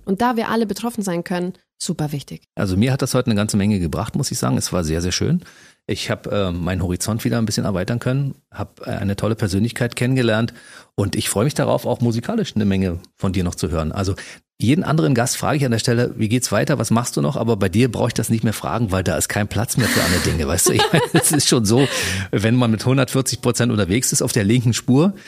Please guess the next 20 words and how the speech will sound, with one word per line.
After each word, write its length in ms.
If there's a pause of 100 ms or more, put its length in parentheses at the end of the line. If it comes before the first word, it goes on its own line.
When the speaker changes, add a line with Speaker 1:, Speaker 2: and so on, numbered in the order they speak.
(280)
Speaker 2:
und 140
zwar 160
permanent 560
mit 100
dem 100
Fuß 260
auf 120
dem 160
Gas, 420 (200)
dann 180
kannst 200
du 40
nicht 120
sagen, 180
„Was 100
machst 220
du 60
denn 60
eigentlich 180
noch?“ 260